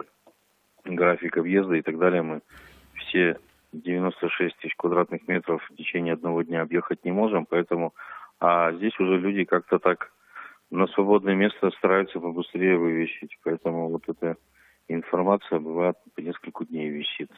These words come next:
Ну, сейчас, э, стараемся ещё подключать и организации, которые занимаются содержанием улично-дорожной сети, в том числе и сетевики наши иногда помогают,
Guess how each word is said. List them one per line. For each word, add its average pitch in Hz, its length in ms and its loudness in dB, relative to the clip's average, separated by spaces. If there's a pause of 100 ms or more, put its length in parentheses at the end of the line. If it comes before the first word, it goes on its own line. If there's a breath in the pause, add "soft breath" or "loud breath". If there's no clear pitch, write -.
(160)
Ну, 98 180 -6 (160)
сейчас, 214 260 2 (760 loud breath)
э, 80 640 -6
стараемся 92 460 0
ещё 85 180 -2
подключать - 580 -2
и 85 540 2
организации, 92 600 2
которые 90 340 2
занимаются 90 560 0 (1300 loud breath)
содержанием 98 720 4 (220 loud breath)
улично-дорожной 95 720 2
сети, 92 500 2
в - 120 -8
том 87 180 2
числе 92 300 0
и 85 40 -6
сетевики 95 560 0
наши 95 260 2
иногда 85 300 2
помогают, 82 640 2